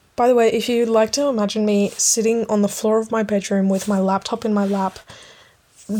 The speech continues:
speaking to myself and crossing my arms, that is exactly what I'm doing. 'Cause I can't sit in my comfortable chair because it squeaks.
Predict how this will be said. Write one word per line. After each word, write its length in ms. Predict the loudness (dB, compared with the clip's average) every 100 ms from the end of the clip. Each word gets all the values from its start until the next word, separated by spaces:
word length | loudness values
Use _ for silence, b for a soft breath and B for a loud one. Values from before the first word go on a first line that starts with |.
| -6 -10 _ -18 -18 -8
speaking 880 | -4 -2 -2 0 0 0 0 0 -4 -10
to 120 | -6 -2
myself 600 | -2 0 0 0 -2 -6
and 320 | -2 0 -2 -6
crossing 400 | -6 -4 -2 -4
my 100 | -2
arms, 460 | -2 0 0 -2 -6 B B B
that 120 | 0 2
is 120 | 0
exactly 440 | 0 -2 0 -2
what 120 | 0
I'm 120 | 0 -2
doing. 300 | -4 -6 -10
'Cause 160 | -4 -2
I 60 |
can't 280 | -2 -2 -2
sit 140 | -2 -2
in 80 |
my 100 | -2
comfortable 460 | -4 -8 -8 -6 -6
chair 260 | -2 0 0
because 280 | -2 -2
it 120 | -2 -2
squeaks. 720 | -4 -2 0 0 -2 -6